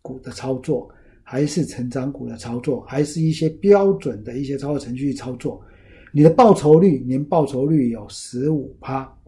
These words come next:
假设是这样子，你花七十块去买一档股票，或者是中间价，你投资七十块，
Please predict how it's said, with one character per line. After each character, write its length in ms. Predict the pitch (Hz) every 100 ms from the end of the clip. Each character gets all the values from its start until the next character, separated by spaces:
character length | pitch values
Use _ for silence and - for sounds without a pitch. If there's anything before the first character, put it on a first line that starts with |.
| _ _ _ _ _ _ _ -
假 240 | 147 -
设 240 | - 170
是 160 | 131 139
这 160 | 131 135
样 240 | 117 104
子， 220 | - - _ _ _ _ _ _ _ _ _ _ _ _ _ _ _ -
你 340 | 147 139 139
花 240 | - 185
七 220 | 185 - 170
十 140 | 120
块 280 | - 156 120
去 280 | - - 139 117
买 320 | 113 107 - _ _ _ _ _ _ _ _ _ -
一 120 | 196
档 320 | - 131 127
股 160 | - 139
票， 220 | - 123
或 200 | - 143
者 60 | -
是 260 | 139 123 - _ _ -
中 200 | 147 143
间 180 | 139
价， 200 | 135 123
你 280 | 117 123 127 - _
投 180 | - 139
资 180 | 147 160
七 260 | - 160
十 140 | 151 123
块， 380 | - 135 -